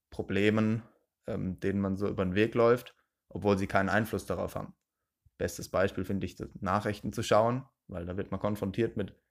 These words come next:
negativen Dingen, auf die man keinen Einfluss hat. Aber das nur ein kleiner Abstecher. Eigentlich geht's ja um die Frage, wie gehen wir eben mit der Tatsache um, dass wir sagen, gut, wir haben jetzt erkannt, dass wir verantwortlich sind für unser Leben,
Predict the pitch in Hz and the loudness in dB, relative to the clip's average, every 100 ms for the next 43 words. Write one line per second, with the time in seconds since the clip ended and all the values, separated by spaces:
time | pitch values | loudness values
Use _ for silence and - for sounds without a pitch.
0 | _ 95 101 104 101 98 92 107 113 98 | _ -4 0 0 0 -2 0 0 0 -4
1 | 92 98 92 - 92 95 95 - - - | -6 -4 -4 -4 -6 -6 -8 -10 -8 -10
2 | - _ _ _ _ _ _ _ - 87 | -12 _ _ _ _ _ _ _ -4 -2
3 | 92 85 - - _ 101 95 95 90 92 | 0 -2 -6 -16 _ 0 0 -2 -2 0
4 | 87 90 - - 92 92 95 - _ _ | 0 -2 -4 -4 -4 -2 -6 -8 _ _
5 | _ _ - 95 92 92 90 101 95 - | _ _ -6 -4 -2 -4 -4 -6 -4 -2
6 | 95 92 92 92 92 90 90 85 _ _ | -2 -2 -2 2 2 2 -4 -8 _ _
7 | _ _ _ - 113 107 101 95 95 92 | _ _ _ -2 0 2 2 0 -2 -4
8 | 90 90 90 _ _ _ _ - _ _ | -4 -4 -6 _ _ _ _ -20 _ _
9 | _ - 104 120 107 110 107 - 101 104 | _ -2 2 4 6 6 6 4 0 0
10 | 107 113 117 - 98 - 95 92 98 95 | 0 0 -2 -2 -4 -4 -4 2 2 2
11 | 92 95 _ _ _ _ 135 143 - - | -2 -8 _ _ _ _ -4 -4 -8 -6
12 | 92 92 110 104 104 - - - - - | -4 -2 0 0 0 -4 -16 -18 -18 -4
13 | 107 113 127 127 - _ _ 95 - 101 | 0 0 0 -6 -16 _ _ -14 -8 -6
14 | 98 101 117 123 104 107 95 101 95 107 | -4 -2 -2 0 0 -2 -4 -4 -4 -4
15 | 98 95 92 98 98 101 | -4 -2 0 0 0 -2